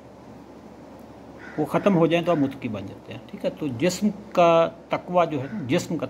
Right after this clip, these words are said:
तकवा वो ये है कि आपकी body में जो toxic materials हैं, जहरीले फासद मादे हैं, वो निकल जाएं तो आप, आपका जिस्म जो है वो पाक होता है।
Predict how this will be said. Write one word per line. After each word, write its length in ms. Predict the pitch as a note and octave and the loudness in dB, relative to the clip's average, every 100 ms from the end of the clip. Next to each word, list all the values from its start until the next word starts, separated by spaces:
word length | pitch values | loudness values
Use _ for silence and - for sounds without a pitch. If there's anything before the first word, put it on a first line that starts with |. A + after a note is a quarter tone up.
| - | -8
तकवा 340 | A2+ C3+ F3 - - - - - - - - - | -6 -4 -4 -6 -18 -18 -18 -16 -18 -18 -16 -2
वो 60 | C#3+ | 2
ये 140 | D#3+ | 4
है 100 | F3 | 2
कि 100 | E3+ | 4
आपकी 260 | D3 C#3+ D3+ | 2 2 0
body 340 | C#3 C#3 D#3 | 2 4 2
में 160 | E3 D#3 | 0 -2
जो 80 | D3 - - | -4 -8 0
toxic 560 | F#3+ F3+ - - G#3+ G#3+ | 2 2 0 -2 -2 0
materials 540 | E3+ D3 C#3+ C#3 B2+ A#2 | 0 2 2 2 0 -2
हैं, 320 | A#2 C#3 - - - - A#2 | -4 -6 -10 -20 -20 -12 -6
जहरीले 600 | A2 C3+ D3+ D#3 D#3+ F3+ | -2 0 2 2 2 0
फासद 560 | F3+ - C#3+ C3+ F3+ D3 | 0 0 2 2 -2 2
मादे 260 | C3+ B2 | 0 0
हैं, 140 | C#3 E3+ | -2 0
वो 200 | B2+ E3 | 2 4
निकल 320 | D3 C#3 D#3 | 4 2 0
जाएं 260 | D#3+ F3+ F3+ - - - | 2 0 -4 -14 -16 -2
तो 60 | C3+ | 2
आप, 280 | C#3+ D#3 - - - | 2 0 -6 -18 -10
आपका 200 | B2+ - | -8 -4
जिस्म 360 | C3 B2 D3+ E3 | -2 -2 -2 -2
जो 100 | C#3+ | 0
है 60 | D#3+ | 0
वो 100 | D#3+ | 0
पाक 260 | - A#2+ | 0 0
होता 200 | A#2+ - | -2 -12
है। 80 | G2+ | -14